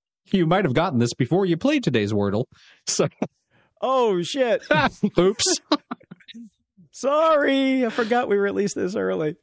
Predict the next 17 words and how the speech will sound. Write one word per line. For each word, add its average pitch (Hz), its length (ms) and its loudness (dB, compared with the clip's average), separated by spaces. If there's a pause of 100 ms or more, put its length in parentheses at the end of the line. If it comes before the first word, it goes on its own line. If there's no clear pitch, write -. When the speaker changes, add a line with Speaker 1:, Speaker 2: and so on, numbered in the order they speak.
Speaker 2:
I'm 180 100 -6
like, 202 200 -4
"Oh, 294 200 2
nobody's 277 360 0
ever 160 160 2
gonna 151 200 0
know." 220 440 0 (220)
Shit. - 360 -12 (220)
Speaker 1:
So 139 260 2
we 143 160 4
ruined 117 320 4
it 98 140 0
for 101 140 2
our 90 100 2
Patreon 87 480 -2
subscribers. - 500 -12 (220)
Sorry. 101 260 -4